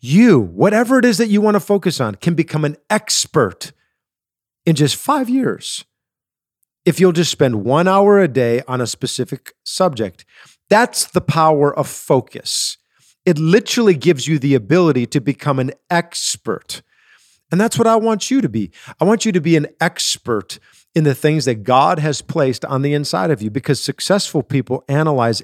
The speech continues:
everything through the lens of personal focus. So in America today, experts have taken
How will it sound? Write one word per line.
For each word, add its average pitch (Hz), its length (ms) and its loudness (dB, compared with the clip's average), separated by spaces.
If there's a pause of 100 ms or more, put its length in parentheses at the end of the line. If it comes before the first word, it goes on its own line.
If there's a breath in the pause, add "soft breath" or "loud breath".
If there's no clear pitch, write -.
(100)
everything 139 640 -2
through 127 180 -8
the 117 100 -2
lens 117 340 -4
of - 200 -14
personal 123 420 -8
focus. - 640 -8 (720 soft breath)
So 147 380 2
in 156 120 2
America 156 640 2 (300)
today, 135 480 2 (280)
experts 185 720 -2
have - 220 -6
taken 156 520 -2